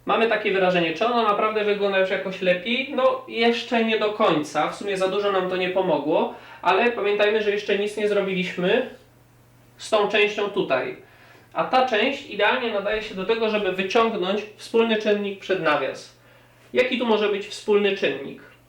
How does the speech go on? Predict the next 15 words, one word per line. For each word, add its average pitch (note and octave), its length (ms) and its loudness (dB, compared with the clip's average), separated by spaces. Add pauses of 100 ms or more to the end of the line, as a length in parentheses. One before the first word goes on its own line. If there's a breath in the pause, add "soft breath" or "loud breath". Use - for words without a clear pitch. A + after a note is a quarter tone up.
(280 soft breath)
No F3 100 0
widzę, A#3+ 240 2
że A3 100 -2
każdy B3 340 0
z - 60 -14
tych G#3+ 140 -6
wyrazów G3 420 2
ma F3+ 120 2
minus E3 540 0
przed - 300 -8
sobą. E3 520 0 (260 loud breath)
Widzę, A3 280 2
że G3+ 140 -2
każdy G#3 360 2
ma D#3 320 0